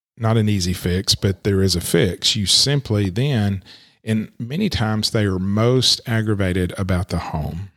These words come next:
Okay, it's like, "You're gonna give the entire house to my good-for-nothing disabled brother." Yes, I am. But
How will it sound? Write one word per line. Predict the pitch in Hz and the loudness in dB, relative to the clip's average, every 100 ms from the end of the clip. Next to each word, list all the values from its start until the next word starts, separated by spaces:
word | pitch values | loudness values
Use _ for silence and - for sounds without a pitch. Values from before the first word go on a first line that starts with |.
| _ _ | _ _
Okay, | - 95 | -2 0
it's | - | 0
like, | 87 - | -2 -2
"You're | 107 | -2
gonna | 131 | 0
give | 117 107 | 2 2
the | 87 85 - - | 2 -2 -4 -2
entire | 110 117 - 123 113 | 0 2 2 4 2
house | - 104 92 95 - | 2 2 2 2 0
to | - 92 | -2 -2
my | 85 85 | -2 -4
good-for-nothing | 98 113 - 117 101 95 - 95 90 | -2 -2 0 0 2 2 2 0 0
disabled | 87 - 87 82 80 | 0 2 0 0 -4
brother." | 78 82 - - - | -6 -10 -10 -12 -2
Yes, | 90 - | 0 0
I | 92 80 | 0 -2
am. | 76 - - _ - - - - - | -4 -8 -16 _ -16 -14 -14 -18 -2
But | 143 151 98 104 - - | 2 2 2 -4 -8 -10